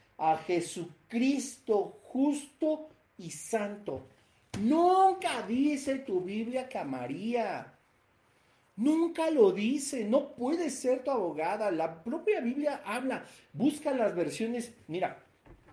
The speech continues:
aquí tengo una, sí, me vas a decir, "Ay, es que esa Biblia", no, ya te leí la tuya.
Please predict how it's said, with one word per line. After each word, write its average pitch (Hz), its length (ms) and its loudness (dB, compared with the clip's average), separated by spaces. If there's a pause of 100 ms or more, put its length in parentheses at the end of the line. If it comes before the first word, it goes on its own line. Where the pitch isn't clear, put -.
(180)
aquí 139 220 -6
tengo 196 380 2
una, 262 260 2
sí, 123 220 -4
me 131 120 -6
vas - 160 -6
a 135 80 -6
decir, 123 300 -10
"Ay, 226 340 -4
es 226 100 -8
que 233 100 -10
esa 226 160 -10
Biblia", 202 360 -6
no, 214 220 -10
ya 320 120 -12
te 311 100 -10
leí 226 220 -6
la 262 140 -2
tuya. 262 360 -8